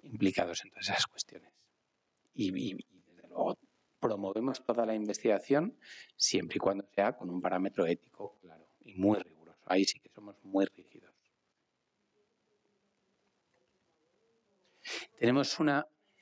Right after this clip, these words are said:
tenemos una página, tenemos una newsletter. O sea, yo lo que os animo es que,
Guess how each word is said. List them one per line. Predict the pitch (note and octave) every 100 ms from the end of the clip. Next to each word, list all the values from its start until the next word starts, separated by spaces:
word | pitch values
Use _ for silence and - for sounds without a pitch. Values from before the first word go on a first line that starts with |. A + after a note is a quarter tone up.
| - _ -
tenemos | A2+ A#2+ C3+ A#2 -
una | C#3 B2
página, | C3 - - - -
tenemos | B2+ C3+ C#3
una | B2
newsletter. | B2+ B2 D3+ E3+ E3 G3+
O | G#4 _ _
sea, | - G2
yo | G#2 A2
lo | G#2+
que | A#2+
os | A2 A2+
animo | A#2 C3 B2
es | B2 -
que, | A#2 A2 A2+ A2 A2